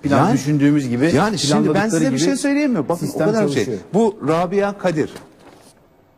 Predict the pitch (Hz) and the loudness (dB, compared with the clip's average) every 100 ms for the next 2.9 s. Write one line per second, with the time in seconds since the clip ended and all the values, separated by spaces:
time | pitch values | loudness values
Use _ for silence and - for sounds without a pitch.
0 | _ 135 151 165 180 - - - - - | _ -2 2 2 0 -4 -12 -12 -14 -16
1 | - - - - - _ _ _ 151 165 | -18 -20 -20 -20 -20 _ _ _ 2 2
2 | 139 123 - 107 95 98 120 226 | 2 0 -2 -6 -2 0 0 -2